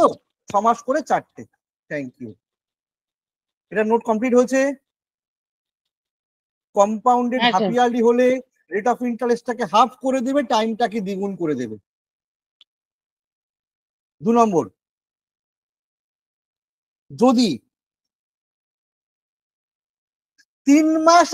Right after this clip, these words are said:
Speaker 1: অন্তর ইন্টারেস্ট দেয়, যদি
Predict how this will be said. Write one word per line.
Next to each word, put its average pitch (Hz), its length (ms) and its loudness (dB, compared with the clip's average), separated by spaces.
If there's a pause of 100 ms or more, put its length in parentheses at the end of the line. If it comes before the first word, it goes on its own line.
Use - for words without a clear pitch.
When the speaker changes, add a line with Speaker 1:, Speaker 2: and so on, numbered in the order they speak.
Speaker 1:
অন্তর 330 380 0 (160)
ইন্টারেস্ট 285 500 0 (140)
দেয়, 190 260 4 (3750)
যদি 220 220 0